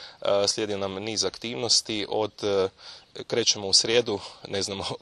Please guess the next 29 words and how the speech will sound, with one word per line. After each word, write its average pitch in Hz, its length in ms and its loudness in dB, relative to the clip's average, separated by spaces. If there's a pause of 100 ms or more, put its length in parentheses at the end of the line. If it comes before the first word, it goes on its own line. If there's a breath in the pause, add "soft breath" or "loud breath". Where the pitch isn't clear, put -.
(100)
<laughs> - 200 -20
točno 95 480 -2
mjesto, 110 420 -2 (400 loud breath)
e, 95 320 2
i 101 120 -2
vrijeme 107 300 -2
događanja, 107 600 2
znači, 101 280 -6
kup - 260 -10
utakmica 101 580 -2
između 95 600 -6 (360 loud breath)
nogometnog 98 480 -6
kluba 98 280 -2
Lekenik 98 500 -2 (140)
i 95 320 -6
nogometnog 95 480 -8
kluba 95 360 0 (180)
Moslavac 95 500 -4
iz, - 320 -2
e, 92 180 0 (680 loud breath)
Kutine, 123 600 0 (100)
e, 101 420 2 (480 loud breath)
Moslavina, 98 520 4 (320 loud breath)
Moslavina, 95 400 -2
ispričavam 95 580 -4
se, 92 260 -2
iz, - 180 4
e, 90 200 -2
Kutine. 143 520 0